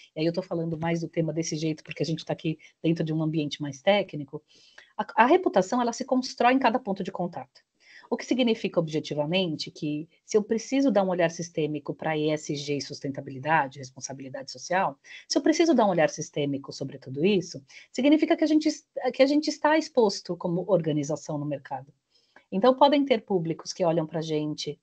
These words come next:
com mais afinidade, com mais proximidade, entenda aquilo que a gente faz, e podem ter públicos que têm mais receio sobre aquilo que a gente faz. E a gente vai ter que dialogar com os dois, né? Eu não posso me dar o luxo hoje de me,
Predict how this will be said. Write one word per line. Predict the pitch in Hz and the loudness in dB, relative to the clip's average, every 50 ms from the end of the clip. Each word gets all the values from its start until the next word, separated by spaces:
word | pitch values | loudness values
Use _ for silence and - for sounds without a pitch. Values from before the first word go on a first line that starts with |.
| _ _ _ _ _ _ _ _ _ - | _ _ _ _ _ _ _ _ _ -6
com | - 175 | -4 -2
mais | 175 175 185 190 185 | 2 2 2 4 2
afinidade, | 202 196 - 190 175 170 170 175 160 156 151 - | 0 -2 -2 -2 -2 2 4 4 4 4 2 -4
com | - 170 | -8 -4
mais | 165 170 170 170 | -2 -2 -2 -2
proximidade, | - 175 170 - - 170 160 160 160 156 147 147 143 143 143 151 160 | -6 -10 -8 -6 -6 -6 -6 -2 0 0 2 2 0 -2 -4 -4 -4
entenda | 165 165 170 - 214 220 226 226 220 190 | -4 -4 -2 -2 0 0 0 0 -2 -2
aquilo | 170 156 - - 147 139 | -4 -6 -6 -8 -10 -8
que | - 143 | -10 -12
a | |
gente | 139 135 135 - | -12 -12 -12 -8
faz, | - - 160 165 226 254 - - - _ _ _ _ _ - _ _ - | -4 -2 0 2 2 0 -2 -6 -20 _ _ _ _ _ -20 _ _ -4
e | 277 | 0
podem | - 233 190 185 190 190 | 2 2 4 4 2 2
ter | 208 220 - | 0 -2 -2
públicos | - 233 226 214 220 240 254 262 294 277 | 0 -2 -2 0 0 -4 -4 -4 -6 -8
que | - - 302 | -6 -6 -6
têm | - 302 277 | -2 -2 0
mais | 269 269 254 262 262 | 2 2 2 0 -2
receio | - - 311 311 - - - 247 240 247 262 277 | 2 0 0 0 0 -2 0 0 2 2 0 -2
sobre | - - 247 262 | -2 -2 0 0
aquilo | 262 262 247 233 226 | 0 0 0 -2 -2
que | - | -4
a | 220 | -4
gente | 233 226 - - | -4 -6 -6 -4
faz. | - 180 151 151 - - - _ _ - - _ - | -2 -2 -2 -2 -6 -18 -20 _ _ -20 -20 _ 0
E | - | 2
a | 254 | 4
gente | 254 277 277 | 4 4 6
vai | 277 269 | 6 4
ter | 277 285 | 4 4
que | 277 294 | 2 4
dialogar | 254 294 277 277 262 233 262 262 | 4 6 6 6 4 4 2 0
com | 254 294 | 0 -2
os | 302 262 | -2 2
dois, | 240 240 247 254 254 - - - _ _ _ _ _ _ _ _ - | 2 2 2 2 -2 -6 -18 -20 _ _ _ _ _ _ _ _ -4
né? | 208 220 240 | -2 0 2
Eu | 247 226 | 2 4
não | 233 269 277 | 2 2 2
posso | 269 240 240 - 233 | 2 0 0 0 -2
me | 220 208 | -2 0
dar | 190 190 | 2 2
o | 185 185 | 2 2
luxo | 185 175 185 196 - - 185 | 2 0 0 -2 -2 -4 -2
hoje | 160 160 175 170 175 170 | 0 0 0 -2 -2 -6
de | 165 165 | -6 -4
me, | 170 165 170 | -2 0 0